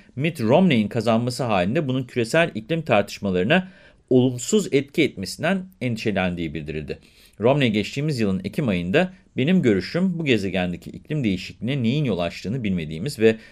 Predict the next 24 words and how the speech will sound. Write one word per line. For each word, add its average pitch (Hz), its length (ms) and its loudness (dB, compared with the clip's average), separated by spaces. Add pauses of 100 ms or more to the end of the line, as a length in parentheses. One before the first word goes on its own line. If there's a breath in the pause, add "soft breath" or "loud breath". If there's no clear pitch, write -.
(140 loud breath)
karbondioksit 110 640 2
emisyonlarını 104 640 -2
azaltmak 107 460 0
için 156 180 -6
trilyonlarca 117 720 0
dolar 101 260 4
harcamanın 113 500 0
doğru 123 260 4
olmadığını 98 800 2 (360)
söylemişti. 185 640 -6 (380 loud breath)
Ancak 120 400 0
geçtiğimiz 135 440 -2
ay 113 220 2
biraz 131 260 4
geri 117 200 2
adım 95 220 2
atarak 107 380 0
insan 120 340 -4
faaliyetlerinin 92 600 -2
küresel - 360 -6
ısınmaya 101 400 -6
katkıda 113 420 -2
bulunuyor 92 320 0
olabileceğini, 90 640 -2